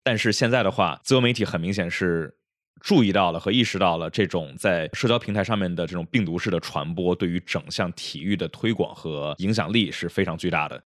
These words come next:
所以我们看到了他们在 YouTube 上面做了一个非常全面的内容矩阵，他们是把每场比赛的高光集锦、超车集锦、呃，车队语音、深度一点的技术解析，然后加上比如每一条赛道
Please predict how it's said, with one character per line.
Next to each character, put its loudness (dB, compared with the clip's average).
所 2
以 8
我 6
们 -2
看 -2
到 2
了 -4
他 -2
们 2
在 2
YouTube 4
上 4
面 -2
做 6
了 6
一 6
个 8
非 2
常 4
全 -2
面 2
的 2
内 2
容 2
矩 -6
阵， 0
他 0
们 4
是 4
把 -2
每 2
场 2
比 -4
赛 0
的 0
高 2
光 6
集 2
锦、 -2
超 2
车 8
集 6
锦、 -2
呃， -6
车 2
队 8
语 2
音、 4
深 4
度 8
一 8
点 2
的 -2
技 -2
术 0
解 -2
析， 2
然 -2
后 0
加 0
上 -4
比 -4
如 2
每 0
一 -6
条 0
赛 2
道 2